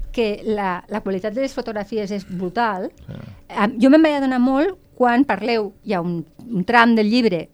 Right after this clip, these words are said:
Speaker 1: que molt encertadament parleu dels afores, que els afores sempre els hem tingut una mica, em, deixats de la mà de Déu.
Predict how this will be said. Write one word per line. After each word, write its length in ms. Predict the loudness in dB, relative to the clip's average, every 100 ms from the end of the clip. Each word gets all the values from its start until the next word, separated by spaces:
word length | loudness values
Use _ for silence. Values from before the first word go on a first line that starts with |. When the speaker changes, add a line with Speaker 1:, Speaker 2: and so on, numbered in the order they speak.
| -4
Speaker 1:
que 140 | -2
molt 260 | 4 4 4
encertadament 680 | 2 0 2 2 2 -2 -4 -4
parleu 240 | -2 2 4
dels 180 | 4 2
afores, 520 | 2 2 2 0 -4
que 80 | -6
els 100 | -4
afores 400 | -2 0 -2 -4 -10
sempre 280 | 0 0 0
els 100 | 0
hem 100 | 0
tingut 240 | 0 -2 0
una 120 | -2
mica, 440 | -2 0 0 0 -2
em, 260 | -4 -4
deixats 240 | -4 -6 -2
de 80 |
la 80 | -2
mà 80 | -2
de 60 | -4
Déu. 240 | -4 -6